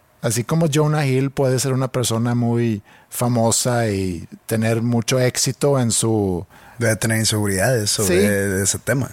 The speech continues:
Speaker 1: Tiene, seguramente tiene
Speaker 2: Tomás
Speaker 1: inseguridades de
Speaker 2: Brolin,
Speaker 1: esos
Speaker 2: ¿qué
Speaker 1: temas.
Speaker 2: hizo?
Speaker 1: Tomás Brolin, pues, no se volteó ni nada, siguió caminando, pero me acuerdo que me sentí muy mal.
Speaker 2: Digo,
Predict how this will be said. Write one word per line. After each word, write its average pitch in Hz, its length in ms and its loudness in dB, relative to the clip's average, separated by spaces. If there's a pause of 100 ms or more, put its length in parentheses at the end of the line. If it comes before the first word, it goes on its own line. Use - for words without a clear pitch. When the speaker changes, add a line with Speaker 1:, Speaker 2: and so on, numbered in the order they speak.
(280)
Speaker 1:
Tiene, 160 400 0
seguramente 147 480 0
tiene 165 220 0
Speaker 2:
Tomás 139 240 4
Speaker 1:
inseguridades 139 80 4
de 135 60 4
Speaker 2:
Brolin, 113 240 4
Speaker 1:
esos 113 60 -2
Speaker 2:
¿qué 151 80 0
Speaker 1:
temas. 131 200 4
Speaker 2:
hizo? - 160 -6 (400)
Speaker 1:
Tomás 147 200 2
Brolin, 147 340 2
pues, 147 260 -2 (420)
no 104 320 0
se 117 60 0
volteó 127 320 2
ni 113 100 0
nada, 127 200 0
siguió 104 260 -2
caminando, 123 560 0
pero 104 420 -2
me 107 140 -2
acuerdo 123 480 0
que 127 340 0 (760)
me 113 160 0
sentí 120 320 0
muy 127 160 2
mal. 123 420 2 (600)
Speaker 2:
Digo, 202 280 4